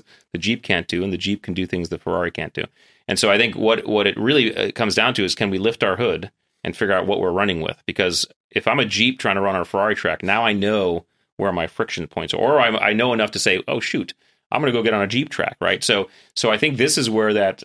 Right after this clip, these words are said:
analogy is. We're, none of us are perfect. We all have our own unique set of things that make us who we are. And at, just like automobiles, I mean, the Jeep and the Ferrari are two separate, two, they have two, two distinctive tasks,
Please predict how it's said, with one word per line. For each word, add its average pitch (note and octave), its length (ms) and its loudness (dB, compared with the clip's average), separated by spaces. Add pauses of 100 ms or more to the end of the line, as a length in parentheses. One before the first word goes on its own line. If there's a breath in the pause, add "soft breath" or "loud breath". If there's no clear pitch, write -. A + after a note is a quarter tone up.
analogy F#2+ 460 -2
is. E2+ 180 -2
We're, G2+ 180 -2
none A#2 220 0
of D3 100 -2
us A#2 160 2
are G#2+ 80 2
perfect. - 420 -4
We G#2 140 -2
all C3 320 0
have A2+ 260 -2
our G2 200 0
own A#2 240 -2
unique G2+ 420 -2
set - 300 0
of F2 100 -4
things F#2 380 -2
that F2 120 -6
make F#2 240 -2
us G2 140 -2
who F#2 140 -4
we F#2+ 140 -2
are. F2+ 180 -4 (320 loud breath)
And G#2 280 0
at, A2 280 -2
just C3 240 0
like A#2 140 0
automobiles, G2+ 680 -2 (240 soft breath)
I G#2 60 -2
mean, G#2+ 240 0 (320)
the A2+ 120 -4
Jeep C3+ 360 -2
and A2+ 100 -2
the G#2+ 60 -8
Ferrari B2+ 300 0
are G#2 40 -4
two C3 320 0
separate, - 500 -2
two, C3+ 200 -2
they A2+ 160 2
have A#2+ 220 -2
two, - 200 -6 (260)
two D#3+ 140 -6
distinctive A2+ 640 -2
tasks, B2 540 -2